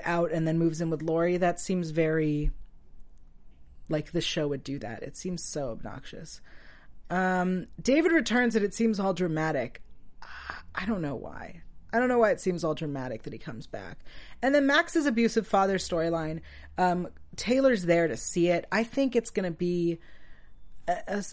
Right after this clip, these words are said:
a Max Central episode, which I think will be very interesting and fun.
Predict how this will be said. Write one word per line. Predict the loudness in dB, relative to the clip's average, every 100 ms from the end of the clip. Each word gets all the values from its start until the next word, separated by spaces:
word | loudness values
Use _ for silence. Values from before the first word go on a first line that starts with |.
| 0
a | 4
Max | 4 4 2
Central | 2 2 2 0
episode, | 2 4 4 4 4 4
which | 2
I | 0
think | 0 -2
will | -2
be | 0 0
very | 0 0 -2
interesting | -2 -2 -2 -4 -2 -4
and | -6
fun. | -4 -2 0 -2